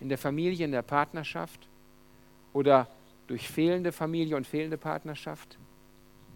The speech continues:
durch den Job, durch Krankheit oder durch,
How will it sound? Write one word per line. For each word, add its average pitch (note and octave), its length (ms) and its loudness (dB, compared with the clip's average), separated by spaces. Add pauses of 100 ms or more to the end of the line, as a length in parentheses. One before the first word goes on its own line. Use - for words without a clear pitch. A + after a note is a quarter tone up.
(1300)
durch C3+ 180 -6
den C3 140 -6
Job, D#3 260 0 (1300)
durch A#2+ 160 -8
Krankheit C3+ 720 -4 (1600)
oder D#3+ 240 4
durch, D#3 300 0